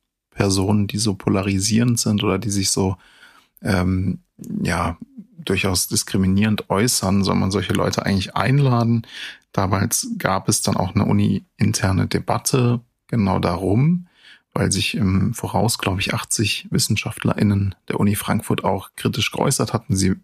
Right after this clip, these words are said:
wollten nicht, dass Wendt eingeladen wird. Wendt wurde dann auch, äh, ausgeladen. Und damals gab's dann uni-intern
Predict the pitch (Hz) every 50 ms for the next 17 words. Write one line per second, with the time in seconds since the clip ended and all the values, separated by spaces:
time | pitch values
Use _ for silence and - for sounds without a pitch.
0 | _ _ - - - - - - 98 104 110 - - 101 90 101 143 156 - -
1 | 156 135 - - - 113 117 113 - - - 104 104 104 101 101 101 98 104 104
2 | 107 - - - 95 95 95 - 110 101 98 92 82 90 95 92 87 92 90 -
3 | _ _ _ _ _ - - 90 87 85 - - 95 117 113 - - 139 131 123
4 | 117 117 117 110 113 113 113 - - - - - - - - _ - - 127 101
5 | - 101 113 113 - - 107 - - - 110 104 - 107 113 117 107 - 101 -
6 | - - 98 92 95 98 101 - -